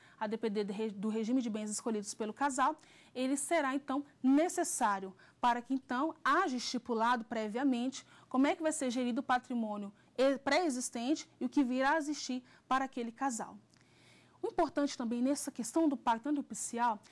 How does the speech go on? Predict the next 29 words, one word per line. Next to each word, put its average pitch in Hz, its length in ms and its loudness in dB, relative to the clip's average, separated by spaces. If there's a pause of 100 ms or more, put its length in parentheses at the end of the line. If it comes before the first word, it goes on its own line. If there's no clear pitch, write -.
(140)
é 262 60 -2
a - 20 2
respeito 294 400 0
da 294 100 2
capacidade, 339 880 0
então, 254 160 -4
para 226 160 -4
se - 100 -8
fazer 208 280 -4
o 190 40 -10
pacto. 180 520 -8 (320)
A 214 60 -6
nossa 254 240 0
legislação 233 460 -2
civil 233 340 0
coloca 247 400 0
que 262 80 -8
a 254 40 -4
capacidade 277 680 0
para 226 200 -4
o 214 40 -10
pacto - 420 -2
antenupcial 254 680 -4 (320)
será 311 240 2
a 339 60 2
mesma 277 260 0
para 294 180 -2
o 311 60 -6
casamento, 311 560 -4